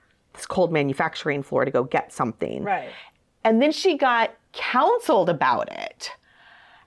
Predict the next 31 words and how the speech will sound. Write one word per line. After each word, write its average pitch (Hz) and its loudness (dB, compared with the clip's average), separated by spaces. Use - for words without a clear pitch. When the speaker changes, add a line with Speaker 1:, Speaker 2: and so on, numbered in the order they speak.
Speaker 1:
And 262 4
I'm 277 4
sitting 320 0
here 359 4
going, 262 4
"Why 277 4
are 415 4
we 381 6
counseling 269 2
women 208 4
for 180 0
something 190 0
their 170 4
bodies 156 0
do? 170 4
Why 220 2
aren't 294 2
we 302 4
telling 233 2
men, 202 4
'It's 214 0
not 233 4
your 202 4
problem, 196 2
don't 175 2
look'?" - 0
But 202 2
we 196 2
have 226 2
this 214 2
notion 190 2